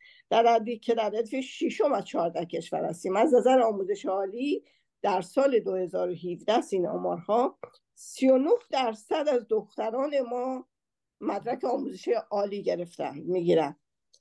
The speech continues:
که اینها بیست و سه درصدشون در رشته‌های مهندسی می-، هست که من خیلی خودم خوشحال شدم. این، اه، دیدم میزان، اه، دخترایی که در رشته‌های مهندسی و علمی درس می‌خونن که در ردیف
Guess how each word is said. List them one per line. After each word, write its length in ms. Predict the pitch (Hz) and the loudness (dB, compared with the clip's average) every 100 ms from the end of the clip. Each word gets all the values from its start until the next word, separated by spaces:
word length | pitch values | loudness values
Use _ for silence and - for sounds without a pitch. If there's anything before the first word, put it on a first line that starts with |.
| _ _ - | _ _ -4
که 500 | - 208 202 185 180 - _ _ _ _ - | 2 4 6 4 2 -4 _ _ _ _ 4
اینها 380 | 233 226 269 | 4 6 2
بیست 240 | - - - | 2 -2 0
و 80 | 247 | 0
سه 260 | - 403 349 | 4 6 6
درصدشون 960 | 247 233 254 240 247 - 226 208 214 - _ _ - | 4 4 2 2 0 0 0 0 -4 -12 _ _ -4
در 140 | 208 | -2
رشته‌های 440 | 220 208 208 240 | -2 -2 0 2
مهندسی 640 | 226 208 196 185 185 - 185 | 2 0 -2 -4 -6 -6 -6
می-، 260 | 175 143 - _ _ | -6 -10 -18 _ _
هست 540 | - 143 147 - _ | -10 -8 -8 -14 _
که 100 | - | 2
من 180 | 196 202 | 4 4
خیلی 460 | - 214 196 202 202 | 4 4 6 6 6
خودم 440 | - 190 190 180 | 4 2 2 -2
خوشحال 460 | - 190 185 226 202 | -2 -4 0 0 2
شدم. 400 | - 175 156 - | 2 0 0 -2
این، 260 | 180 175 _ _ _ _ _ - | -4 -4 _ _ _ _ _ -8
اه، 400 | 180 175 156 - | -4 -2 -2 -4
دیدم 340 | 170 190 190 | -2 0 2
میزان، 440 | 190 190 175 196 202 196 190 190 190 _ _ _ - | 2 2 2 0 2 0 -2 -4 -8 _ _ _ -6
اه، 580 | 180 - - - - - | -4 -2 -4 -4 -6 0
دخترایی 720 | - 202 - 180 185 196 202 | 2 4 4 6 6 6 2
که 160 | 202 | -2
در 240 | 175 185 165 | 2 2 0
رشته‌های 420 | 185 - 180 202 | -2 -2 0 0
مهندسی 680 | 196 165 180 175 175 - 202 | -2 -2 -2 -2 -2 -2 -2
و 160 | 185 196 | -2 -2
علمی 440 | 208 196 226 262 | -4 -2 -2 -2
درس 420 | 196 156 156 - | -2 -6 -14 -20
می‌خونن 500 | 170 - 165 151 170 | -20 -18 -14 -14 -12
که 100 | - | -2
در 180 | 190 185 | 2 4
ردیف 260 | 185 196 | 2 0